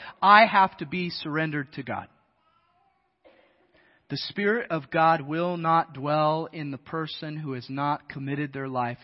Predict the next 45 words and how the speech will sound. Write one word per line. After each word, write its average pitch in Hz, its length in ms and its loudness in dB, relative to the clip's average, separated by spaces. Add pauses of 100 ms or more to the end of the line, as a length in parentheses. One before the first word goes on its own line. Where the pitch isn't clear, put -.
(120)
to - 100 -20
Christ. - 460 -18 (1500)
So 160 140 0
if - 160 -4
you 214 140 0
are 175 120 2
here 98 360 -2
and 143 160 -8
you 165 100 -4
have 170 100 -6
not 160 260 -8
committed 180 380 -4
your 170 120 -4
life 165 240 4
to 170 100 -8
Jesus 180 560 -4
and 139 100 -6
you 170 180 -2
are 139 120 0 (260)
seeking 240 280 -4
to 196 80 -4
discern 175 520 -6
what 220 200 -4
is 247 180 -8
the 233 80 -10
will 233 180 -2
of 190 140 -4
God 226 300 6
for 214 100 -4
me, 165 240 -2 (300)
the 165 100 0
will 208 320 2
of 180 140 -2
God 196 320 10
for 180 80 -2
you 196 240 0
is 165 180 0
to - 160 -2
understand 190 640 -2
that 165 160 -4
you 175 340 -4
need 190 400 -2
Christ. 180 540 -4 (1040)
You 220 440 2
need 208 420 2